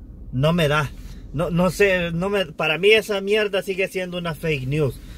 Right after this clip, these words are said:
Porque, o sea, a mí no, no me da para tanto, eh, el ayote entender esa mierda. Una ayuda destinada para el, el año fiscal dos mil diecisiete, dos mil dieciocho fue cortada en, eh, eh, en el dos mil diecinueve.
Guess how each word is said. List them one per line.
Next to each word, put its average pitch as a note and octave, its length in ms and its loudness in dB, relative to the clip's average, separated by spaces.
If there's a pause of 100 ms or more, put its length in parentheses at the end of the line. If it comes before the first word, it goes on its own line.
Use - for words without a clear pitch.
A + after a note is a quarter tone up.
(200)
Porque, C#3+ 280 -2
o C#3+ 160 0
sea, D3+ 180 4
a D3 40 2
mí E3+ 180 0
no, F#3 200 -2
no F#3+ 160 0
me F3+ 120 0
da F#3 140 4
para D#3+ 280 -2
tanto, D3 500 -4
eh, A2+ 480 -12
el B2+ 100 -8
ayote B2 640 -2
entender B2 460 -2
esa B2+ 220 -4
mierda. G#2+ 440 -8 (1700)
Una C#3+ 160 -2
ayuda D#3+ 380 -2
destinada C#3 540 -6
para B2+ 260 -8
el, A2 180 -8 (400)
el A#2 60 -4
año C#3+ 180 0
fiscal D3 420 -4
dos B2 140 -4
mil C#3+ 140 -4
diecisiete, D3 400 -4
dos B2+ 80 -2
mil D3 140 -4
dieciocho D3+ 480 -6 (240)
fue C#3+ 180 -2
cortada D3+ 680 -2
en, A2+ 280 -8
eh, G2 40 -12
eh, A2 520 -8
en A2 160 -8
el G2+ 120 -10
dos F#2+ 160 -10
mil C#3 160 -4
diecinueve. A#2 520 -6